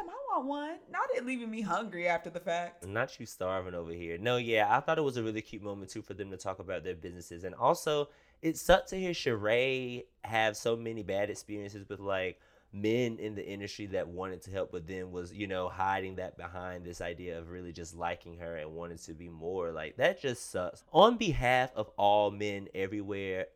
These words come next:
Speaker 2: w-, ladies, I am so sorry for my mankind. Like, men are just so disgusting. Why do you see an opportunity of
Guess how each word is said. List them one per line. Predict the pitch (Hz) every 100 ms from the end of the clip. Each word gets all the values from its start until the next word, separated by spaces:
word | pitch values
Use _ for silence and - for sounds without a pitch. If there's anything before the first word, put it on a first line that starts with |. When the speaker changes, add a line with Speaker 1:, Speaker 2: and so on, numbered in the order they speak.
| _ 117
Speaker 2:
w-, | 120
ladies, | 139 156 160 -
I | 156 170
am | 113 95
so | - 87 90
sorry | - 80 80 80 82
for | 87 82
my | 82
mankind. | 82 76 78 78 67 62 73
Like, | 80 73 - _ _ _ _ _ 123
men | 160 254
are | 277
just | 254 -
so | 214
disgusting. | 208 - - 160 196 - 131
Why | 135 180 214 139
do | 135
you | 156 165 156
see | - - 151 147 139 127 _ _ -
an | 117
opportunity | 113 131 123 - 143 139 127 120 117 -
of | 107 107